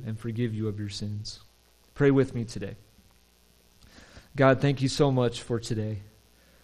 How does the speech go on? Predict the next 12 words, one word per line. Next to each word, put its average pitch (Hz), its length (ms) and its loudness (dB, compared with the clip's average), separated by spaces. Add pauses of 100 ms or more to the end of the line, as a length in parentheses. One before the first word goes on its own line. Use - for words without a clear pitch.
(1300)
As 131 160 2
we're 143 120 2
studying 151 480 4
the 135 60 0
characters 139 600 0
around 127 380 2
your 120 100 -2
birth, 117 560 -2 (1000)
thank 131 240 0
you 135 60 0
for 127 140 -2
Mary 120 600 2